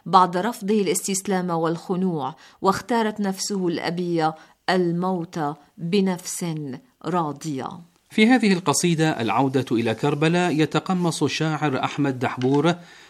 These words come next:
Speaker 2: الحدث التاريخي، لكنه لا يلتصق بالتاريخ، بل يفرزه تاريخا وجدانيا آخر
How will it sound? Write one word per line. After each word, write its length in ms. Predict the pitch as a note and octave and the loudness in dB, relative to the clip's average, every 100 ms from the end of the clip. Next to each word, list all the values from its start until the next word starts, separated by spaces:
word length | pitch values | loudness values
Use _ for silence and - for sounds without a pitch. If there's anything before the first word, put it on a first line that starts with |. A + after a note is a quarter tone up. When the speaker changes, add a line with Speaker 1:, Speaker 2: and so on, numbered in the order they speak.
| _ | _
Speaker 2:
الحدث 560 | C#3 C3+ - G3+ E3+ E3 | 2 2 0 0 0 0
التاريخي، 800 | C#3+ C3+ A2+ A#2 - C#3+ G2 - | -2 0 0 0 -2 -4 -4 -8
لكنه 640 | G#2 F2+ B2 B2 C3 E3+ F#3+ - - _ | -8 -6 -2 0 2 2 0 -10 -20 _
لا 300 | A2+ C3 E3 | 0 2 2
يلتصق 720 | E3 C#3+ G#2+ - C#3+ D3 - | 2 0 0 -4 -4 -4 -2
بالتاريخ، 680 | B2 A2+ - C3+ C#3 G2+ - F2+ - _ _ | -2 -2 -2 0 0 -2 -6 -12 -14 _ _
بل 320 | A2+ G#2 F#2+ A#2+ | -8 -6 -4 -4
يفرزه 640 | A#2+ C#3 F3 D#3+ D3+ D3+ | -4 -2 -2 -2 -2 -2
تاريخا 540 | D3+ C3+ A2+ - D3 | 0 0 -2 -2 0
وجدانيا 720 | C3 C3+ B2+ C3 D#3 D3 B2 | 0 0 0 2 2 2 0
آخر 540 | A#2 D#3+ D#3 E3+ E3+ | 0 -2 0 0 0